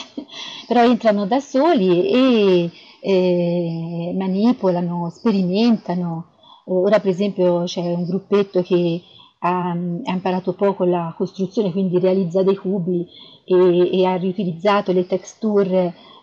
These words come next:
del mare rivisitato <laughs> per, per tappezzare questi cubi colorati. E, ehm,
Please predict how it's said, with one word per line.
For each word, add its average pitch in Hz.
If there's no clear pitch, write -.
del 180
mare 175
rivisitato 196
<laughs> -
per, 170
per 180
tappezzare 180
questi 180
cubi 180
colorati. 190
E, 180
ehm, 180